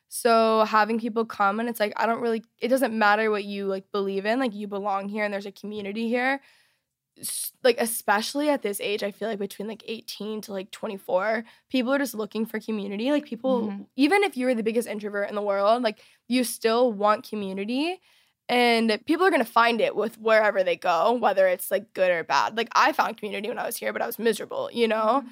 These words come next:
Speaker 1: So it's like, church is meant to be a community. So I think that's huge.
Speaker 2: I so agree with that. And even with the women in my age group, like, you know,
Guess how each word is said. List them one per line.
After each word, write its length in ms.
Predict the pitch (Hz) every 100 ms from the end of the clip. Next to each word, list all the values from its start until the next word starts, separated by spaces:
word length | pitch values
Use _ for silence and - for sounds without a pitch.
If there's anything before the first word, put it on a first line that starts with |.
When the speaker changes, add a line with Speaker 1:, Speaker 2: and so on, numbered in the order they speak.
| - _ -
Speaker 1:
So 140 | 294
it's 140 | 294 294
like, 280 | 254 226 - _ -
church 280 | - 233
is 120 | 254 233
meant 280 | 214 208
to 120 | - 214
be 260 | 196 202
a 40 | 196
community. 580 | 214 196 196 202 247 285
So 120 | 226
I 60 |
think 260 | 214 214 214
that's 240 | 196 190
huge. 540 | - 202 196 196 226 226 -
Speaker 2:
I 80 | 220
so 260 | - 220
agree 240 | 214 208 214
with 180 | 220
that. 180 | 214 -
And 180 | 196 202
even 320 | 226 233 247
with 160 | 220 208 _ _ _ -
the 80 | 196
women 320 | 190 196 190
in 200 | 190 196
my 280 | 208 254 277
age 460 | 208 202 196 - - _ -
group, 420 | 202 185 180 180 -
like, 320 | 180 170 -
you 120 | 196
know, 360 | 180 170 170 170